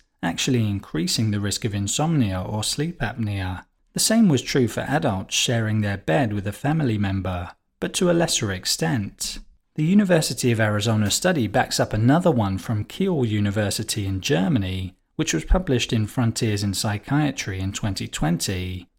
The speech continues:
It found that couples sleeping in the same bed experienced less sleep disturbances and got up to ten percent more rem sleep than people who slept alone.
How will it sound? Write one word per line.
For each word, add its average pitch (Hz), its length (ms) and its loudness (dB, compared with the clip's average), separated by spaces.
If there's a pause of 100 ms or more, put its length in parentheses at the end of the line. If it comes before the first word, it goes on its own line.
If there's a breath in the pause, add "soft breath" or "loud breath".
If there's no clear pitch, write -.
It - 120 -6
found 190 260 2
that - 140 -4
couples 135 400 0
sleeping 120 360 0
in 104 120 2
the 101 40 0
same 101 360 0
bed 147 280 0
experienced 113 800 0
less 117 240 0
sleep 165 400 -2
disturbances 101 1040 -2 (100)
and 160 140 0
got 170 220 0
up 143 140 2
to - 100 -4
ten 120 260 0
percent 113 460 -2
more 104 260 2
rem 147 320 2
sleep 101 480 -4
than 113 160 0
people 117 300 -4
who 104 140 -6
slept - 360 -4
alone. 101 680 -2